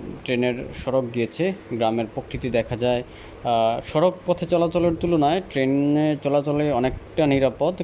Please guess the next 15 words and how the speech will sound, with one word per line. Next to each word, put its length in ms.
কারণ 260
দুর্ঘটনার 500
ঝুঁকি 300
কম 260
থাকে। 340
আহ, 960
তাছাড়া, 680
আহ, 600
ট্রেনে, 600
আহ, 480
যানজটের 680
কোনো 380
সম্ভাবনা 360
না-, 240
নাই। 360